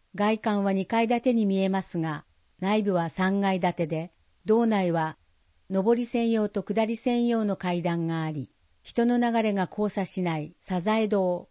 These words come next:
様式が特徴です。内部を見学した夫婦は、じっくり見ることができて感動しました。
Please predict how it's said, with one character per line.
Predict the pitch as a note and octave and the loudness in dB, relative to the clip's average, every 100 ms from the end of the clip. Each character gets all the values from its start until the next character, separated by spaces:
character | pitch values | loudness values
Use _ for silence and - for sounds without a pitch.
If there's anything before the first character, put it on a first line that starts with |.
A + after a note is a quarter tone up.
| - | -4
様 | F#3+ G#3 | 0 0
式 | - - | -2 -4
が | F3+ E3 | -4 -2
特 | D3 - | -6 -8
徴 | - D#3+ D3+ | -6 -4 -4
で | D3 | -6
す。 | C#3+ _ _ _ _ _ _ _ _ - | -10 _ _ _ _ _ _ _ _ -4
内 | A3+ B3+ | 0 2
部 | A#3 | 4
を | G#3+ | 2
見 | G#3 G#3 G#3+ | 2 0 0
学 | G#3+ A3+ | -2 -4
し | - | -2
た | G3+ | -2
夫 | F#3 G#3+ | 0 0
婦 | G3+ F3 | 0 -2
は、 | D#3+ D3 - _ _ _ | -4 -4 -10 _ _ _
じ | D#3 | -10
っ | E3 - | -10 -4
く | B3 | 0
り | A#3+ | 2
見 | A#3 | 2
る | A#3+ | 2
こ | B3+ | 2
と | B3 G3 | 2 0
が | F3+ | 0
で | F3 | -2
き | - | -2
て | F3 | -4
感 | E3+ G3 G#3+ | -2 0 2
動 | A3+ A3 | 2 2
し | G3+ | -2
ま | F#3+ | -4
し | F#3 - | -4 -6
た。 | D3+ | -8